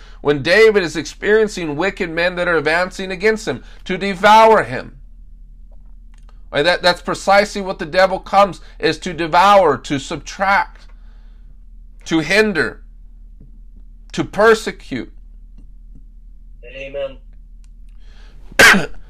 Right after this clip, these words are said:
Speaker 1: But this is our hope. It says, "Our enemies will stumble and fall." Verse three, it says, Though an army besiege me,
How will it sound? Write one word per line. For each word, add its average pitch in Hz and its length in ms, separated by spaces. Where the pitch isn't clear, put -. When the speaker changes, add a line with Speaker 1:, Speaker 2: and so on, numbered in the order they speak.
Speaker 1:
But 165 200
this 247 240
is 254 140
our 247 200
hope. 277 380
It 156 60
says, - 280
"Our 233 280
enemies 233 680
will 160 140
stumble 190 640
and 160 220
fall." 117 480
Verse 190 280
three, 202 220
it 196 60
says, 156 260
Though 226 300
an 226 80
army 226 400
besiege 202 520
me, 165 320